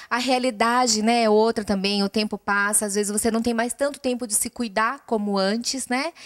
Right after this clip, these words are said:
E muda mesmo. E também tem as tendências, né? A gente tem que tá mais antenada e modernizar e ficar mais, né, com um look mais alegre, mais vivo, né?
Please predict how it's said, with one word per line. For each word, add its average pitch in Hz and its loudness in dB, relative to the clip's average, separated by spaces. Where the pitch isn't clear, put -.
E 277 -6
muda 294 -2
mesmo. 277 0
E 453 2
também 440 -2
tem 494 0
as 381 0
tendências, 311 0
né? 247 4
A 254 4
gente 294 0
tem 381 -4
que 370 -14
tá 370 -6
mais 359 0
antenada 240 0
e 220 -6
modernizar 202 0
e 240 -4
ficar 233 -4
mais, 214 0
né, 254 0
com 233 -6
um 220 -4
look 226 -2
mais 208 -4
alegre, 196 0
mais 190 -2
vivo, 202 -4
né? 214 -2